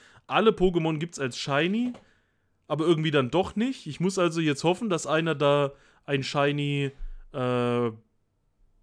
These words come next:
Kikli bekommt und mir dann gibt und ich einen Shiny Nocturne ihm gebe.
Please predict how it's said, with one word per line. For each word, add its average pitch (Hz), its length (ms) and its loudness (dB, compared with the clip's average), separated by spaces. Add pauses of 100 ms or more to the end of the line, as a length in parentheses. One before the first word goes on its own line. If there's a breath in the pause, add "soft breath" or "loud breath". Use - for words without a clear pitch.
Kikli 190 360 0
bekommt 160 480 0
und 131 100 -4
mir 190 180 0
dann 139 200 0
gibt - 420 -4 (220)
und 143 180 -2
ich 185 160 -2
einen 156 140 -2
Shiny 151 480 0
Nocturne 156 580 -4
ihm 254 240 -4
gebe. 143 540 0